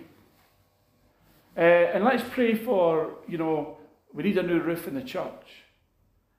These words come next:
Everything but what the Bible says, first of all, which is to pray for all men, kings, and those in authority,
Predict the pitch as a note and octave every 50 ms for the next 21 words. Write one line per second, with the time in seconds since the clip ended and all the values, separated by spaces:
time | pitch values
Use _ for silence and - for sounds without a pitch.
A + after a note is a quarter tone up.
0 | _ _ - C#4 C#4 C#4 C#4+ C4 B3 G#3+ - - - E3+ D3 C#3+ C3 D#3+ D#3 D3
1 | D#3 D#3+ D#3 - C#3+ C#3+ D#3+ G3 A3+ A#3 G3+ F#3 - - - E3 D3+ D3+ D3 -
2 | - - A#3+ A3 - - D#3 B2+ A#2+ B2 B2 B2 B2 C3 B2+ - - - - -
3 | C3+ C3 - C#3 B2 - D3 C#3 - D3+ D3+ D3+ C3+ C#3 C3 D3 D3 - A3+ A3+
4 | F#3+ E3+ E3 E3 E3 E3 D#3 - - - - - _ _ - F3+ F#3+ F#3+ F#3+ E3
5 | E3+ D#3+ D3+ F3+ G#3 A3 G#3+ G#3+ F#3+ F3+ F3 D#3+ - - E3+ E3 E3 E3 D#3+ -
6 | D#3+ D3 -